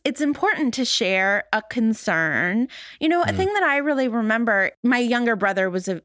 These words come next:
Speaker 1: a very good baseball player. He still is. And he, so he was really involved in his little league and was on this, like, traveling all-star team. And so all the parents and siblings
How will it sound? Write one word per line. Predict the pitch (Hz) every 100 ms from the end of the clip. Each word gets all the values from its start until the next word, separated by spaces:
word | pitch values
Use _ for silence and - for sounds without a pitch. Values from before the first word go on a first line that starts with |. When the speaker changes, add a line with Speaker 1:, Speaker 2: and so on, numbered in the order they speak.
| 196
Speaker 1:
a |
very | 196 214
good | 190 180
baseball | 165 160 - 107
player. | - - - -
He | 196
still | - -
is. | - - -
And | 208 196
he, | 208 -
so | - 196
he | 208
was | 190 190
really | 226 285
involved | 294 240 233
in | 214
his | 208
little | 190 175 180
league | 170
and | 165 175
was | 170
on | 185 185
this, | 180
like, | 170
traveling | - - 185 180 175 -
all-star | 151 - - 110
team. | - 104 113 117 - - _
And | 247
so | 285
all | - 294
the | 320 294
parents | 202 214 220 -
and | 202 180
siblings | 196 190 190 170 165